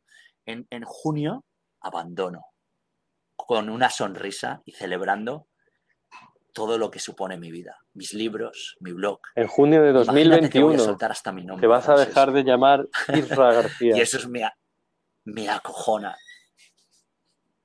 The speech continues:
Speaker 1: Voy a quitar,
Speaker 2: Ostras.
Speaker 1: voy a, voy a deshacerme de mi nombre durante un tiempo.
Speaker 2: Sí.
Speaker 1: Porque lo último que nos queda, ¿qué es? La identidad, ¿verdad?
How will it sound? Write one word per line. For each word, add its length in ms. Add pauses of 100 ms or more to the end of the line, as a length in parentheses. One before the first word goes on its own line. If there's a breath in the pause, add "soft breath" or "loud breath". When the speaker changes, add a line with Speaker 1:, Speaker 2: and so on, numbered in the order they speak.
(1300)
Speaker 1:
Voy 200
a 80
quitar, 300
Speaker 2:
Ostras. 220
Speaker 1:
voy 180
a, 100
voy 220
a 40
deshacerme 520
de 100
mi 120
nombre 320
durante 340
un 120
tiempo. 360
Speaker 2:
Sí. 340
Speaker 1:
Porque 300
lo 100
último 360
que 100
nos 180
queda, 240
¿qué 220
es? 160
La 120
identidad, 580
¿verdad? 260